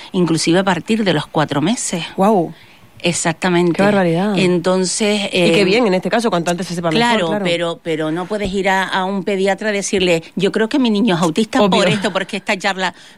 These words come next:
Speaker 1: luego se van sumando cosas y, y puede
Speaker 2: Ujú.
Speaker 1: estar. Pero claro, un niño, un niño tea, eh,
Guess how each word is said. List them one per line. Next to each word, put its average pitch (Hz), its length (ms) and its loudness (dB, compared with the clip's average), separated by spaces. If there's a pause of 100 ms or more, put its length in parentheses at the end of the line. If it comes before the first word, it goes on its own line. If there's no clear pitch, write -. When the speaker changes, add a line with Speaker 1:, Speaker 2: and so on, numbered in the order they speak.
Speaker 1:
luego 190 300 2
se 208 140 -6
van 180 180 -2
sumando 170 420 -4
cosas 208 460 -6
y, 160 260 2
y - 60 2
puede 185 140 6
Speaker 2:
Ujú. 170 80 4
Speaker 1:
estar. 165 180 2
Pero 185 240 0
claro, 208 240 2
un 220 180 0
niño, 240 340 2 (300)
un 220 160 2
niño 233 300 2
tea, 233 340 2 (300)
eh, 180 360 2